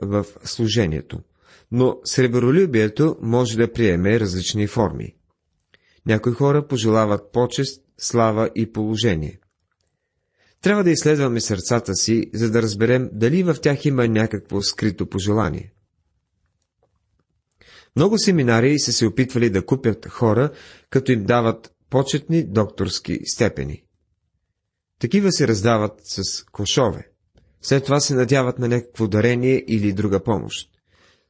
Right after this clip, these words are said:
Затова би било добре, ако докторските степени трябва да се спечелват. Нито сме търсили слава от човеци, било от вас или от други,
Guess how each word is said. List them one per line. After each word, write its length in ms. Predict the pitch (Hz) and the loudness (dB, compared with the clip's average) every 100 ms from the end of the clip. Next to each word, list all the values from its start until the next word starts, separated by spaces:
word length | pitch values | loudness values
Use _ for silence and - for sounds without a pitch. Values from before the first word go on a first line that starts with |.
| _ - | _ -8
Затова 360 | 101 98 120 | -8 -2 -2
би 140 | 107 123 | 0 0
било 220 | 123 120 | 2 2
добре, 360 | 110 110 135 - | 0 0 0 0
ако 260 | 120 - 120 | -4 -2 -2
докторските 680 | 120 117 110 101 110 - | -2 -2 -6 -6 -8 -8
степени 540 | 98 123 113 110 127 127 - _ _ _ _ _ _ _ _ _ _ _ _ | -2 -2 0 -2 -2 -4 -14 _ _ _ _ _ _ _ _ _ _ _ _
трябва 340 | 110 107 95 | 0 2 0
да 120 | 95 | -2
се 140 | 98 95 | -2 -4
спечелват. 840 | - 104 117 73 62 - _ _ _ _ _ _ _ _ _ _ _ _ _ - | -4 -4 -2 -2 -4 -12 _ _ _ _ _ _ _ _ _ _ _ _ _ 0
Нито 220 | 160 175 | 2 2
сме 220 | - 151 | 2 0
търсили 560 | 143 139 117 117 113 113 | 2 0 2 2 2 2
слава 400 | - - 127 113 113 | -2 0 2 2 -2
от 160 | 107 - | -4 -6
човеци, 580 | - 107 110 - 143 143 - _ _ | -2 0 0 0 -4 -4 -16 _ _
било 640 | 117 165 78 127 139 156 - | 0 0 2 2 2 2 0
от 220 | 123 104 | -2 0
вас 380 | 95 104 - - | -2 -2 -4 0
или 200 | 135 135 | 0 2
от 180 | 135 117 | 0 -2
други, 440 | 107 87 113 139 | -2 0 0 -2